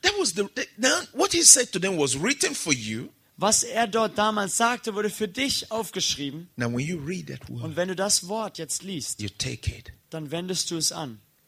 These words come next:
Speaker 1: You apply it to yourself.
Speaker 2: Du nimmst es auf.
Speaker 1: He's saying to me,
Speaker 2: Er sagt zu mir,
Speaker 1: if I ask him
Speaker 2: wenn ich ihn bitte,
Speaker 1: anything,
Speaker 2: um irgendetwas,
Speaker 1: He will do it for me.
Speaker 2: wird er es für mich tun.
Speaker 1: That's what he's saying to me now.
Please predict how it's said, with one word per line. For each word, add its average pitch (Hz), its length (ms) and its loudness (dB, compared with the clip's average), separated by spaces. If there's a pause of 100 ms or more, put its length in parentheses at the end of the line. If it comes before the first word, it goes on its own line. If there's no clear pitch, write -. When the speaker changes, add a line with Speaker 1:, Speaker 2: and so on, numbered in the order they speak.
(220)
Speaker 1:
You - 120 -6
apply 120 360 -6
it 113 80 -10
to - 100 -10
yourself. - 480 -6
Speaker 2:
Du 170 100 -8
nimmst 202 500 -2
es 165 160 0
auf. - 480 -6
Speaker 1:
He's - 280 6
saying 160 340 -2
to - 140 -4
me, 170 400 -8 (100)
Speaker 2:
Er 151 140 -6
sagt 151 380 -2
zu - 220 0
mir, 143 420 -6 (160)
Speaker 1:
if 107 140 -10
I 98 80 -10 (140)
ask 139 340 -4
him 202 240 -8 (160)
Speaker 2:
wenn 135 160 -8
ich 160 240 -4
ihn 143 180 -6
bitte, 190 440 -6 (180)
Speaker 1:
anything, 185 680 -2 (540)
Speaker 2:
um 147 140 -6
irgendetwas, 175 1040 0
Speaker 1:
He 92 180 -4
will 98 140 -2 (140)
do 127 200 -2
it 110 120 -10
for - 260 -10
me. 98 240 -8
Speaker 2:
wird 160 180 -2
er 160 180 -2
es 160 120 2
für 170 120 -4
mich 160 260 -6
tun. 139 320 -8 (100)
Speaker 1:
That's - 200 0
what 135 100 0
he's 131 180 4
saying 131 200 -2
to - 120 -2
me 123 160 0
now. 113 180 -4